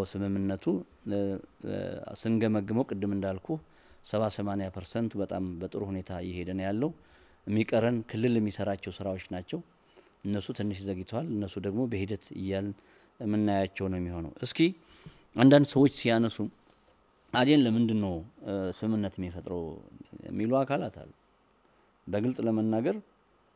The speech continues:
ስምምነት የማናረገው ለምንድን ነው ነው? ዓላማችን ምንድን ነው ነው? ነጻነት ጥያቄ አይደል ዓላማችን? እኛ አሁን ጦርነት ከከፈትን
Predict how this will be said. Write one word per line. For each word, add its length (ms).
ስምምነት 560
የማናረገው 680
ለምንድን 360
ነው 120
ነው? 140
ዓላማችን 480
ምንድን 280
ነው 140
ነው? 120
ነጻነት 420
ጥያቄ 260
አይደል 220
ዓላማችን? 420
እኛ 140
አሁን 180
ጦርነት 400
ከከፈትን 580